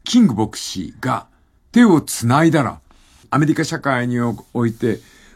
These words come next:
権利を持っていない、公民権を無視されている黒人の勢力が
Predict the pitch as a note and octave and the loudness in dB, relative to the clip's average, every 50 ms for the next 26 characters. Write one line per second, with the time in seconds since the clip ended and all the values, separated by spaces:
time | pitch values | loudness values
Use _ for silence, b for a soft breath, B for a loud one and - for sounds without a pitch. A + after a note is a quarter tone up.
0 | b b - - G#3+ G#3 F#3 D#3 D3+ C#3+ C3+ C3 C3+ E3 F3+ F3+ - - D3+ C#3+ | b b 0 2 4 4 4 6 4 4 4 4 2 2 0 0 -2 -4 -2 -2
1 | C3+ C3+ C#3 C3+ B2 A#2+ A#2+ - C#3+ D#3 D#3+ E3 D#3+ D3 D#3+ D3 C#3 C3+ C#3 D#3 | 0 0 0 0 -2 -2 -4 -4 -4 -4 -2 -2 -4 -2 -2 -2 0 0 0 0
2 | F#3 F#3 - - D#3+ - - D#3 D#3+ F3+ F3 - G3+ G3 F#3+ F3+ F#3+ E3+ - b | 0 -2 -2 -6 -6 -4 -2 0 0 0 0 4 4 4 4 4 2 -2 -2 b
3 | b b b b b - - C#3+ C#3 A#2 - F3+ D3+ D3 F3 E3+ E3 D#3+ D#3 - | b b b b b -8 -4 -4 -4 -2 -2 -4 -2 0 0 0 2 2 0 0
4 | - E3+ D3+ B2 A2 G2 - - E2 D2+ | 2 2 2 4 2 0 -2 -6 -14 -16